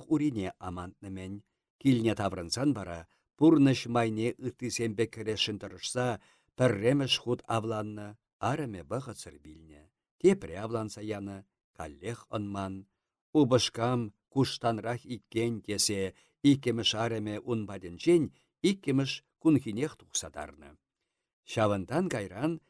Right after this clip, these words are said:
Белюша каччапыма килешеген инке арӑм ялта пӗрре те тупӑнман. Ирексрех ват урҫана тӑрса юлнӑ Белюш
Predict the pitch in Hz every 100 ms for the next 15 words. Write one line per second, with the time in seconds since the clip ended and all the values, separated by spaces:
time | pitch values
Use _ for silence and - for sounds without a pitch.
0 | _ 101 123 104 95 123 156 135 113 -
1 | 117 117 95 135 131 107 101 92 85 113
2 | 147 - 120 117 92 87 123 147 143 -
3 | _ 98 101 90 98 147 160 104 87 -
4 | 143 156 113 85 80 76 82 82 80 _
5 | _ _ _ _ - 170 160 135 139 135
6 | 160 - 92 107 151 - 131 107 110 85
7 | 82 80 - 92 87 92 92 95 92 165